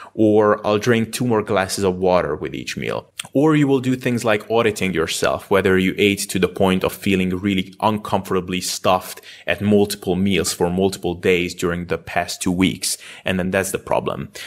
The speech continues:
Now, if you have experience with proper physique-oriented nutrition,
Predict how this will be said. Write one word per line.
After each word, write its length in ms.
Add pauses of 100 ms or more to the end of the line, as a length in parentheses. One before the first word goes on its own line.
(300)
Now, 540 (100)
if 160
you 80
have 180
experience 760
with 220
proper 400
physique-oriented 1040
nutrition, 680